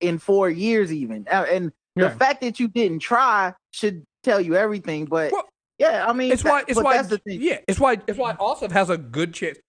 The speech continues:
Speaker 2: Like, if, if one of the two has a chance of winning, I think it's Ossoff, just because
Speaker 1: Mm-hmm.
Speaker 2: he's been down in that area, he's been close before, and he was, you know, he's basically got the blessing of, of John Lewis. Like,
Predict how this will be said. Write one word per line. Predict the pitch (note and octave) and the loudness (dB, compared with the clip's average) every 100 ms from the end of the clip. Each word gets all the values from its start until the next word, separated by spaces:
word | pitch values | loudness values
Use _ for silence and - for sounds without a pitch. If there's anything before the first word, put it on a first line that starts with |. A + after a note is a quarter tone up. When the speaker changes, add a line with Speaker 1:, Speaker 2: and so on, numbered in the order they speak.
| _ | _
Speaker 2:
Like, | F#3+ F#3+ G3 | 0 0 0
if, | |
if | F3+ | 0
one | F3+ C4 | 2 0
of | C4 | 0
the | B3 | -2
two | - B3 A#3+ A3+ | 0 0 0 0
has | F3 F#3 | 2 0
a | F3+ | -2
chance | G3 F#3 | -4 -4
of | E3+ | -2
winning, | D#3 F3+ F3+ | -2 -2 -4
I | |
think | F#3 F3 | -6 -8
it's | - | -2
Ossoff, | D#3+ E3+ C#3+ C3 C3+ _ _ - | 0 0 -2 -6 -10 _ _ -8
just | A3 | -4
because | A3+ A3 G3+ | 0 2 0
Speaker 1:
Mm-hmm. | - D3 C#3+ | -4 -8 -2
Speaker 2:
he's | A#3+ D#4 | 2 2
been | G3+ D4 D4 | 2 0 2
down | G#3 F#3+ | 2 2
in | F#3+ | 2
that | F#3 D3 | 0 2
area, | D3+ D3+ E3+ | 2 2 0
he's | F3+ D#3+ | 0 0
been | E3 | -2
close | - G3+ G#3 | 2 0 2
before, | A#3+ - D#3 D#3 - - - | -2 0 2 0 -4 -14 -2
and | D3 | 0
he | D3 F#3 G3 | 2 2 2
was, | F3+ E3 F#3 F3+ C#3+ - - _ _ | 2 2 2 0 -6 -14 -20 _ _
you | E3 | 0
know, | G3 | 2
he's | G3 | 4
basically | G#3+ B3 | 4 4
got | A#3 | 2
the | A#3 | 2
blessing | F3 F3 A3 B3+ | 2 2 4 2
of, | A3+ A3 F#3+ | 2 2 2
of | G#3 A3+ F#3+ | 2 2 0
John | D3 B3+ C4 | 4 4 6
Lewis. | G4+ G4+ D#3+ | 4 2 2
Like, | A#3+ | 0